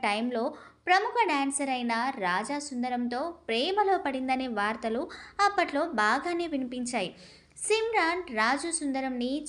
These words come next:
చాలా గాఢంగా ప్రేమించిందట. తమ ప్రేమను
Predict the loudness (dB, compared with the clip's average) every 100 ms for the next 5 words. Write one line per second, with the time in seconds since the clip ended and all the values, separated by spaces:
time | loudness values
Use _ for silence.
0 | -6 -2 -2 -2 -2 0 2 2 0 0
1 | -2 -4 -6 -6 -6 -2 -2 0 -2 -6
2 | -20 -20 _ 2 4 4 2 2 2 2
3 | 2